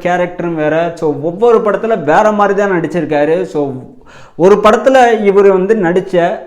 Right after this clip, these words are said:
அதே ஸ்டைல்ல, அதே பாடி லாங்குவேஜ்ல இன்னொரு படத்துல நடிச்சதே கிடையாது. ஆனா, விஜய் அவர்கள் அப்படி கிடையாது. So, ஒரே மாதிரி தான் நடிக்கிறாரு, ஒரே மாதிரி பாடி லாங்குவேஜ் தான், ஒரே மாதிரி ஸ்டைல் தான், ஒரே மாதிரி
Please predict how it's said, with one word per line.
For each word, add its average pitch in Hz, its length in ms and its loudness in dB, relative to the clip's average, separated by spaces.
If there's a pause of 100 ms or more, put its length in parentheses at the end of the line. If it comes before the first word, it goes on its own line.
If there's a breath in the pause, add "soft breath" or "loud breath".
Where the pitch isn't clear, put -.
அதே 165 340 2
ஸ்டைல்ல, 165 640 -2
அதே 139 320 -2
பாடி 165 340 0
லாங்குவேஜ்ல 143 720 -4
இன்னொரு 214 320 0
படத்துல 147 600 -2
நடிச்சதே 190 480 2
கிடையாது. 147 680 -2 (280 loud breath)
ஆனா, 226 180 2
விஜய் 233 360 2
அவர்கள் 208 320 4
அப்படி 160 280 2
கிடையாது. 139 680 -2 (340 loud breath)
So, 147 540 2
ஒரே 226 320 6
மாதிரி 247 280 2
தான் 214 140 0
நடிக்கிறாரு, 170 640 0
ஒரே 196 280 4
மாதிரி 185 340 2
பாடி 143 340 0
லாங்குவேஜ் 135 400 -2
தான், 165 280 -2
ஒரே 165 280 0
மாதிரி 160 400 -2
ஸ்டைல் 147 320 -2
தான், 139 360 -6
ஒரே 185 360 0
மாதிரி 190 540 0